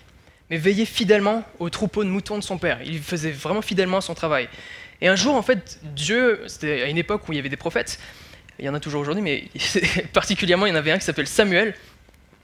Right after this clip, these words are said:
Dieu envoie Samuel parmi le peuple pour désigner le prochain roi d'Israël. Et là, il envoie dans, dans une famille dont le papa s'appelle Isaïe. Et Isaïe,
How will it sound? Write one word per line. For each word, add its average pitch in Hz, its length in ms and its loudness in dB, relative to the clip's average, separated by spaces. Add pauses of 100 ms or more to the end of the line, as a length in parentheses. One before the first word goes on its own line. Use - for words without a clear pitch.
(180)
Dieu 160 380 2
envoie 202 240 2
Samuel 190 400 2
parmi 170 220 0
le 160 80 0
peuple 208 360 0 (320)
pour 156 140 -2
désigner 180 360 2
le 175 100 2
prochain 180 400 0
roi 165 320 4 (540)
d'Israël. 147 420 2 (460)
Et 151 80 2
là, 220 80 6
il 220 80 6
envoie 196 200 2
dans, 180 240 -2
dans 151 220 -6
une 160 100 -6
famille 196 480 -2 (140)
dont 156 120 -4
le 151 60 -2
papa 170 280 0
s'appelle 180 420 0
Isaïe. 170 480 -2 (420)
Et - 140 0
Isaïe, 208 420 4